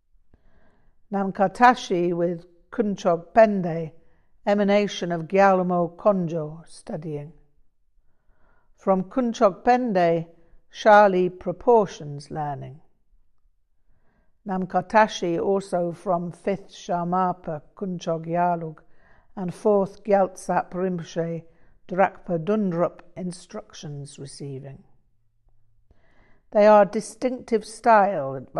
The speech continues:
arising from many examples. Chinese scroll painting offered to fifth Karmapa Dejin Shegpa by Chinese Emperor Yonglo, and Da Shelma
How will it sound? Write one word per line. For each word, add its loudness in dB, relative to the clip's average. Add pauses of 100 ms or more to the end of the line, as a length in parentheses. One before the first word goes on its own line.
(100)
arising -2
from -8
many -6
examples. -8 (1200)
Chinese 2
scroll 2
painting -10
offered -8
to -6
fifth -12
Karmapa -6 (300)
Dejin -8
Shegpa -6 (600)
by -4
Chinese -4
Emperor -6
Yonglo, -6 (1120)
and -4
Da 6
Shelma 0